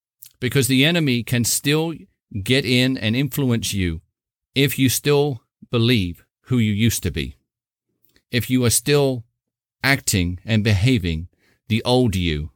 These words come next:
that is no longer alive. But the new you, you are made alive in Christ, and you have to be who you are. You do not want to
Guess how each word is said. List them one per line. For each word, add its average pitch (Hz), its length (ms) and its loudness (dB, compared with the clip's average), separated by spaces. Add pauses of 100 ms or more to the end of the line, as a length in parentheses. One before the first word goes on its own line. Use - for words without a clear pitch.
(280)
that 104 160 0
is 104 140 0
no 117 120 2
longer 113 420 0
alive. 80 480 -4 (800)
But 123 160 -4
the 135 100 2
new 170 240 4
you, 98 480 0 (260)
you 131 220 -2
are 135 80 2
made 139 240 0
alive 127 400 0
in 127 140 -4
Christ, - 560 -8 (800)
and 127 140 4
you 123 80 2
have 135 400 2
to 135 100 0
be 120 400 0 (200)
who 123 180 2
you 110 200 0
are. 117 280 -4 (920)
You 110 120 -4
do 123 120 2
not 139 140 0
want 123 180 -2
to 123 140 -2